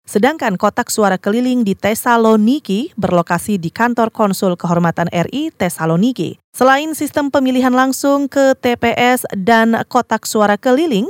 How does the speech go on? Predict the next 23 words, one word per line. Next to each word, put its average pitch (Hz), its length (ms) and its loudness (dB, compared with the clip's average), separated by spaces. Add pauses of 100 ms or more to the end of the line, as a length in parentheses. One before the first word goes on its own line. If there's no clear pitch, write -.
(120)
sistem 320 480 -2
pemilihan 240 560 0
di 233 160 2
Yunani 220 560 0
juga 240 320 2
dilakukan 214 640 0
melalui 185 640 2
layanan 175 640 2
pos - 560 0
kepada 185 480 0
enam 233 320 0
puluh 196 240 2
tiga 220 320 2
W 202 80 -2
N 170 240 0
I 302 160 -2 (160)
yang 294 240 -2
mengalami 254 480 0
kesulitan 277 480 -2
menjangkau 190 640 0
T 185 80 -2
P 175 160 -4
S 302 240 -4